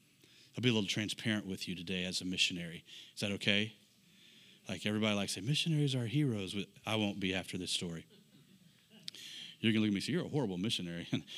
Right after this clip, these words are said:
gonna say, "I'm human." <laughs> That's what I'm gonna say to you. When we first moved to Africa and we moved to Tanzania, we moved to the city of Dar es Salaam,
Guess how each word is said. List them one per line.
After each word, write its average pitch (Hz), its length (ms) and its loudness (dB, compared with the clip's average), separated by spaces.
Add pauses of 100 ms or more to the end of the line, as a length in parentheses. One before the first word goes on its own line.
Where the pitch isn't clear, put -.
(220)
gonna 98 160 -2
say, - 140 -4
"I'm 101 160 0
human." 92 420 0
<laughs> - 40 -2
That's - 600 -4
what 95 100 -4
I'm 92 60 -4
gonna 92 100 -4
say 90 180 -4
to 82 80 -4
you. 76 160 -8 (1700)
When 110 80 2
we 123 40 8
first 117 280 0
moved 107 160 2
to 95 120 -2
Africa 95 560 -4
and 101 80 -4
we 95 80 0
moved 98 180 0
to 87 60 -4
Tanzania, 92 500 -2
we 90 120 0
moved 92 180 0
to 90 60 -2
the 85 40 -2
city 95 200 0
of 90 80 0
Dar 92 160 -2
es - 80 -2
Salaam, 92 420 -2